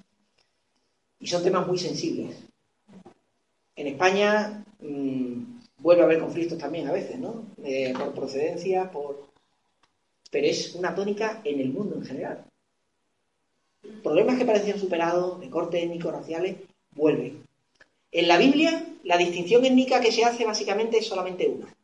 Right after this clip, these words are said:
judíos y gentiles. O sea,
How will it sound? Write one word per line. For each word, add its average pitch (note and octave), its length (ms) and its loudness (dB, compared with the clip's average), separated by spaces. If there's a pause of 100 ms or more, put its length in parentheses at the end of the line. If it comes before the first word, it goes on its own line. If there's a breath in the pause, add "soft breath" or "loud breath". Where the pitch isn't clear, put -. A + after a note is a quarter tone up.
(180)
judíos B3+ 680 2
y F3+ 100 -2
gentiles. E3 600 0 (1040)
O - 40 -20
sea, E3+ 200 -2